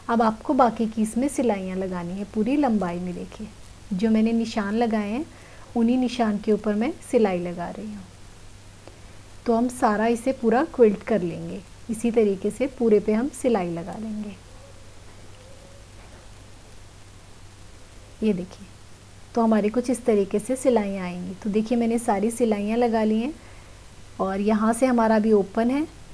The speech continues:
और नीचे की तरफ से open है, बस दो side से हमने इसे finish किया था। और देखिए, finishing से हमारी सिलाई लग गई है बिल्कुल।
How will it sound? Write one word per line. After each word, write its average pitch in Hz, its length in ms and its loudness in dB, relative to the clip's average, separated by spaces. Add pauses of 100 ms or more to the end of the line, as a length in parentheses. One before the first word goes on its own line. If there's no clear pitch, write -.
(760)
और 233 140 2
नीचे 220 420 4
की 226 140 2
तरफ 185 300 0
से 208 140 -2
open 185 280 -4
है, 190 80 -6
बस 208 180 2
दो 220 220 4
side 226 300 2
से 240 140 2
हमने 202 220 2
इसे 269 200 0
finish 214 360 0
किया 190 240 0
था। 214 120 -2
और 202 80 2
देखिए, 214 300 -2 (180)
finishing 233 420 0
से 247 120 -2
हमारी 226 300 0
सिलाई 214 360 0
लग 185 200 -4
गई 180 180 -2
है 175 140 -6
बिल्कुल। 185 360 -8